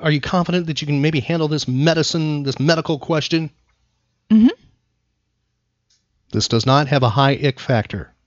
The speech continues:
Speaker 1: except for Kimmy. She will react with a ew or an ick or something like that. Just giving you a little warning, a Kimmy warning here. We're looking for the year within fifty years.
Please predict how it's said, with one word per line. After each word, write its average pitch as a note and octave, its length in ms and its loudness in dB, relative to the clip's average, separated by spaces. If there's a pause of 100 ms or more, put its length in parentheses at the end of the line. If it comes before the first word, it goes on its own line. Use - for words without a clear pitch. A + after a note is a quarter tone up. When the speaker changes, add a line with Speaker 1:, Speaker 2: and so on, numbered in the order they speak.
(540)
Speaker 1:
except B2 320 -2
for B2 100 -4
Kimmy. A2+ 440 -6 (500)
She - 180 -4
will B2 220 0
react C3 420 2
with B2+ 140 0
a C3 180 2 (400)
ew D3 400 2
or C#3+ 140 2
an C3+ 100 0 (100)
ick C3 220 0
or D#3 80 0
something C#3+ 320 -2
like D3+ 200 2
that. E3 380 2
Just D3 160 -6
giving D#3 140 -2
you C3 80 0
a C3+ 40 0
little A#2+ 160 0
warning, A2+ 260 -2
a F2+ 40 -4
Kimmy B2+ 300 -2
warning A2+ 320 -4
here. D2+ 300 -16 (1200)
We're G#3+ 180 6
looking G#3+ 320 -2
for A3+ 160 -6
the G#3 80 -6
year G3+ 580 -2
within G3 760 0 (420)
fifty - 440 -4
years. G3+ 760 -4